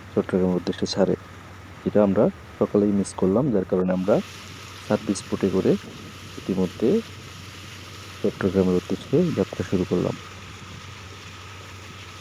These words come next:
দীর্ঘ এক ঘন্টার পথ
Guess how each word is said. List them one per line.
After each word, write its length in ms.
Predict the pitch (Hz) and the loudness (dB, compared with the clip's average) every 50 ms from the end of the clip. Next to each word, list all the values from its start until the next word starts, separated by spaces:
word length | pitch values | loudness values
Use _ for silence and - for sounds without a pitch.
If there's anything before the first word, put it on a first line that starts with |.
| - - - - - - - - - - - - - - - - - - - - - - - - - - - - - - - - - - - - - - - - - - - - - - - - - - - | -14 -14 -14 -14 -14 -14 -14 -16 -14 -14 -14 -14 -14 -14 -14 -14 -14 -14 -14 -14 -14 -14 -14 -14 -14 -14 -14 -14 -14 -14 -14 -14 -14 -14 -14 -14 -14 -14 -14 -14 -14 -14 -14 -14 -14 -14 -14 -14 -14 -8 -2
দীর্ঘ 240 | - 98 92 90 - 101 101 104 127 180 226 - - - - - - - - - - - - - - - - - - - - - - | 0 2 2 2 4 6 6 6 6 4 0 -2 -8 -14 -14 -14 -14 -14 -14 -14 -14 -14 -14 -14 -14 -14 -14 -14 -14 -14 -14 -8 -6
এক 120 | 107 104 - - | -6 -6 -2 0
ঘন্টার 300 | 110 104 101 98 101 92 - | 0 0 0 0 -4 -6 -2
পথ 160 | - 95 90 | -2 -2 -2